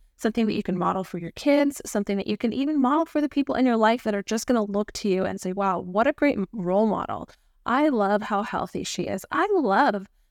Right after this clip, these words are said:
that she makes her own green juice," or, "I love that she doesn't drink soda at lunch with us." Um, so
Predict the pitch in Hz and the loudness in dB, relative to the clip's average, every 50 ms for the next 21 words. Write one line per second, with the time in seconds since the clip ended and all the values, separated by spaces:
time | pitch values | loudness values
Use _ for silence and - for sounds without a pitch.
0 | _ - 233 - - - - 269 262 226 208 214 214 - - 226 - - 196 185 | _ -4 -4 -4 -2 0 2 4 4 4 4 2 -2 -4 -4 -4 -2 -2 -2 -2
1 | 180 180 180 180 180 180 185 - _ _ _ _ _ _ - - 208 196 190 190 | 0 0 0 0 0 0 -2 -4 _ _ _ _ _ _ -4 -2 0 2 2 0
2 | 190 - - - - - - - - 226 - - - 285 285 285 233 208 214 220 | 0 0 -2 -4 -4 -6 -6 -2 0 0 0 2 0 0 2 2 4 4 4 2
3 | 208 196 - - - - - - 226 247 285 - 311 294 - 302 285 277 - - | 2 -2 -6 -6 -8 -6 -4 -2 0 0 0 0 -2 -2 0 2 0 2 2 4
4 | 302 320 320 247 196 185 214 220 - - - 196 196 - - 214 214 262 302 330 | 4 4 6 4 2 0 0 -2 -2 0 -2 -2 -2 -2 -4 -2 0 2 2 2
5 | - - 220 208 - - - - - - - - _ - - 208 196 190 185 190 | 0 -4 -8 -6 -4 -4 -4 -4 -8 -14 -18 -20 _ -6 -6 -4 -4 -4 -4 -4
6 | 185 185 185 _ _ _ _ _ - - - 226 202 202 202 196 - | -4 -6 -8 _ _ _ _ _ -8 -2 0 2 2 2 0 -2 -4